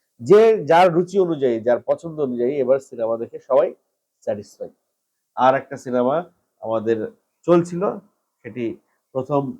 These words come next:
সপ্তাহে ওয়াশ আউট হয়ে গেছে। খেলা হবে, আব্দুল আজিজ সাহেব বলছিলেন, খেলা হবে, যে সিনেমা নিয়ে তিনি খেলতে চেয়েছিলেন, সেই সিনেমাই ওয়াশ আউট হয়ে গেছে। বলছি জিন থ্রির কথা। এই ক্ষেত্রে অবশ্য আমাদের, আহ, হিরো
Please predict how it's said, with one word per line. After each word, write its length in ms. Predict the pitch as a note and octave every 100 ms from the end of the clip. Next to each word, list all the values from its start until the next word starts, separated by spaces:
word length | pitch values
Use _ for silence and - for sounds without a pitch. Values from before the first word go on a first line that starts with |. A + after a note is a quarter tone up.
| _
সপ্তাহে 400 | D#3 C#3+ D#3+ C#3+
ওয়াশ 300 | C3 D3 D#3+
আউট 140 | E3
হয়ে 220 | E3+ E3+
গেছে। 320 | E3+ E3+ G3 G3 _ _ _
খেলা 180 | E3 E3+
হবে, 400 | D3 C#3 A#2 F2+ _ _ _ _
আব্দুল 300 | - B2 B2+
আজিজ 200 | C3+ B2+
সাহেব 180 | B2 B2
বলছিলেন, 420 | A#2+ A#2 A2+ G#2 - _ _ _
খেলা 220 | _ C#3+ C#3
হবে, 260 | B2+ A#2+
যে 140 | A2+ A#2
সিনেমা 320 | A#2+ A#2+ B2
নিয়ে 200 | C3 B2+
তিনি 200 | C3 B2+
খেলতে 340 | D3 D3 D3
চেয়েছিলেন, 380 | D#3 D#3 D#3+ F#3+ F#3+ _ _ _
সেই 120 | B2 A#2+
সিনেমাই 500 | - E3 E3 D3 B2+
ওয়াশ 200 | A2+ G#2+
আউট 120 | A2 G#2
হয়ে 140 | G2+
গেছে। 240 | G2 G2 - _ _ A2+
বলছি 240 | A2 -
জিন 340 | G#2 A2+ B2 G#2+
থ্রির 280 | - G#2+ F2+
কথা। 280 | G2+ F#2 - _ _ _ _ - - -
এই 100 | G3
ক্ষেত্রে 300 | A3 G#3 A3
অবশ্য 580 | G#3+ G3+ A3 A#3+ B3+ _ _ _ _ _ _ _ _
আমাদের, 380 | C#3 D#3 E3 E3+ C#3+ B2 _ _ _ _ _ _ _
আহ, 160 | A2 A2
হিরো 520 | C3+ F3+ F#3 C#3+